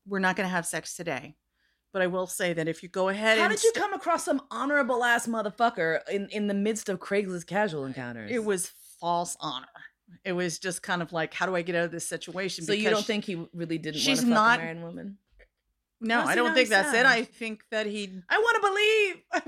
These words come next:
Speaker 2: really wanna
Speaker 1: I think he'd
Speaker 2: believe.
Speaker 1: created a website for his eleven-inch dick, and then it was an eleven-inch dick, so he was like, "Well,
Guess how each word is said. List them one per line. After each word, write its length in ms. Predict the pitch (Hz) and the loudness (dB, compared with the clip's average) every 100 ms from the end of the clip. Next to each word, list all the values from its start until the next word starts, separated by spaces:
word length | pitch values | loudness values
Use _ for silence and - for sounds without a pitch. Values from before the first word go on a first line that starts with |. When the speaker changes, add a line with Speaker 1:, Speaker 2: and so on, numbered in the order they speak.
| 311 | -4
Speaker 2:
really 160 | 285 233 | -4 -8
wanna 180 | - | 2
Speaker 1:
I 100 | 247 | 2
think 260 | 294 311 277 | 2 -2 -2
he'd 160 | 330 262 | 0 -2
Speaker 2:
believe. 100 | - | -2
Speaker 1:
created 360 | 311 254 254 | 4 4 4
a 20 | 247 | 2
website 480 | 240 254 - 254 233 | 0 -2 0 0 0
for 120 | 247 | -6
his 120 | 214 | -6
eleven-inch 520 | 214 226 220 220 214 | -2 -2 0 -2 -4
dick, 220 | - 262 254 | -2 -2 0
and 80 | 214 | -2
then 80 | |
it 80 | 214 | 0
was 180 | 233 285 | 2 2
an 60 | 240 | 0
eleven-inch 500 | 208 196 196 196 - | 0 0 -2 -4 -4
dick, 180 | 214 220 | -4 -4
so 140 | 220 | -4
he 120 | 202 | -4
was 180 | 208 202 | -4 -6
like, 200 | 214 196 - | -6 -6 -4
"Well, 420 | 226 302 - | -2 0 -2